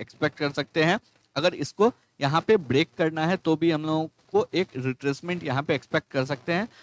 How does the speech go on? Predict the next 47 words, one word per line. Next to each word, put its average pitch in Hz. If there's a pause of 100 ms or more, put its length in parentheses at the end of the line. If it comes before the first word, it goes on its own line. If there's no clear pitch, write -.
(160)
और 190
उसके 196
साथ 151
ही 196
ऑटो 151
सेक्टर 180
में 170
जो 165
है 190
जबरदस्त 143
तेजी 156
हम 147
लोगों 143
को 156
देखने 131
को 117
मिला 104
है। 104 (280)
अगर 160
मारुति 143
की 185
भी 180
बात 160
करें 170
तो 160
आज 139
भी 165
जो 160
है 165
almost 143 (1000)
वन 123
एंड 160
हाफ 131
परसेंट 160
से 165
ज़्यादा 139
की 156
तेजी 147
के 151
साथ 147
जो 151
है 151
आपको 135
क्लोजिंग 143
दिया 147
है। 180 (360)
तो 226